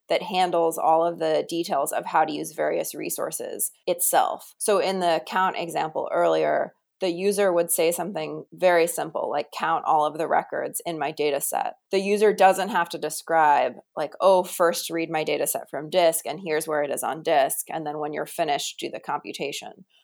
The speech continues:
Spark does all of that. So in order to implement monotasks, we just had to change the part of Spark that does this pipelining, where Spark starts reading stuff from disk and then does computation at the same time, to instead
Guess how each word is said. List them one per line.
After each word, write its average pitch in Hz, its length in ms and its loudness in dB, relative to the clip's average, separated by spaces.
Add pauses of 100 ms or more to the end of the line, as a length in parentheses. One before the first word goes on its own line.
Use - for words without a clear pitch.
Spark 175 540 4
does 156 260 2
all 139 280 4
of - 140 -2
that. - 280 -6 (160)
So 175 580 6
in 185 160 -2
order 185 260 4
to 196 300 -4
implement 165 480 -4
monotasks, 170 880 0
we 180 160 -6
just 180 300 2
had 190 140 -2
to 170 100 -4
change 165 560 -8 (240)
the 180 80 2
part 165 260 4
of 160 100 -4
Spark 147 600 0
that 156 240 0
does 156 320 2
this - 280 -2
pipelining, 92 600 -2
where 101 180 -4
Spark 147 440 0
starts 160 360 0
reading 147 240 -6
stuff - 280 -4
from 156 180 -10
disk 170 360 0
and 147 120 -4
then 143 160 -6
does 160 240 0
computation 147 580 -8
at - 100 -12
the - 80 -8
same 143 340 -6
time, 107 500 -8 (340)
to 185 220 2
instead 170 720 2